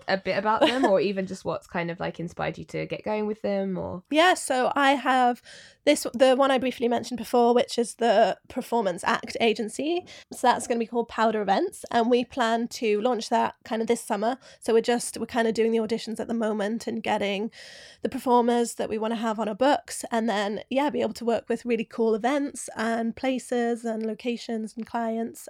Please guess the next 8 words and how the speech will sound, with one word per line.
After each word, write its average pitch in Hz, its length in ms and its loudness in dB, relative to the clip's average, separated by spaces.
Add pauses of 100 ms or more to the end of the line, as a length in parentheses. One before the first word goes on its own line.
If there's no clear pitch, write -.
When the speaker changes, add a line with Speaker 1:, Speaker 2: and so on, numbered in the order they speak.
Speaker 2:
um, 233 220 -4
who 226 280 -6
literally 226 400 -10
just - 280 -14
wanna 247 360 -8
have 214 300 -10
great 240 380 -6
entertainment. 233 500 -6